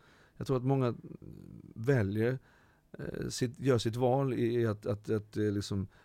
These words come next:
eh, hur man ser på en sån här människa, liknande mig. Antingen så tycker man väldigt mycket om honom och, eller henne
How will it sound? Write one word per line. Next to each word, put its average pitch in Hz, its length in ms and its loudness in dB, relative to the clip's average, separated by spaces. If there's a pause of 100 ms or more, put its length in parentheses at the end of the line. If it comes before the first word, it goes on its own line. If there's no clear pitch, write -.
(240)
eh, - 60 -8 (400)
hur 107 160 2
man 107 140 4
ser 104 280 0
på - 120 -2
en 135 60 4
sån 139 140 2
här 127 140 4
människa, 104 540 0
liknande 110 500 2
mig. 123 340 -2 (320)
Antingen 117 340 0
så 127 100 -6
tycker 131 240 -2
man 120 120 2
väldigt 110 180 0
mycket 110 240 0
om 120 240 2
honom 117 480 0
och, 101 300 -2 (200)
eller - 180 -4
henne 104 440 2